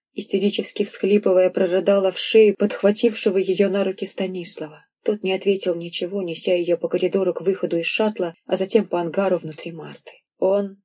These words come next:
умер?» сквозь рыдание спросила девушка. «Не знаю», резко ответил мужчина. «Сейчас направляемся в медицинский отсек, там все выясним». «Это я виновата!»,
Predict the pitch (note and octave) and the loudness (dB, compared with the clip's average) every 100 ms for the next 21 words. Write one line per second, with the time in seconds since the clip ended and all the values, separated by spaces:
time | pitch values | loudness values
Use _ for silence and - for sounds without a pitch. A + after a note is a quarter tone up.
0 | _ A3 A3 G#3+ G3 _ _ _ - - | _ 0 2 0 -4 _ _ _ -10 -4
1 | G3 G3 F#3 G3+ F#3 F3+ - F#3 - F#3 | -2 0 4 4 2 -4 -4 -4 -2 -2
2 | F3+ F3+ F3 - - - _ _ - F#3+ | -2 -2 -4 -8 -14 -20 _ _ -6 -4
3 | F3 F3 D3+ C#3+ - _ _ D#3 E3 - | -4 -4 -6 -12 -18 _ _ 0 2 2
4 | D#3+ D#3+ E3 E3 E3 E3+ - D#3+ D#3 _ | -2 -2 -2 -2 -4 -6 -4 -6 -10 _
5 | _ - A3 G#3+ A#3 G#3+ G#3+ G3+ G#3 G#3 | _ -4 2 6 6 6 2 4 4 2
6 | F#3 F#3+ F3+ F#3+ G3+ F#3 - F#3+ - - | 2 0 0 0 0 -2 -2 -2 -2 -2
7 | D#3 - C#3+ C#3 - E3 E3+ D3+ - D#3+ | -2 -4 -10 -6 -2 -2 -2 -6 -10 -14
8 | - _ _ - G3+ G3+ G#3 G3 F#3+ G3 | -20 _ _ 0 4 6 8 6 2 2
9 | F#3+ F#3+ F#3+ | 2 2 0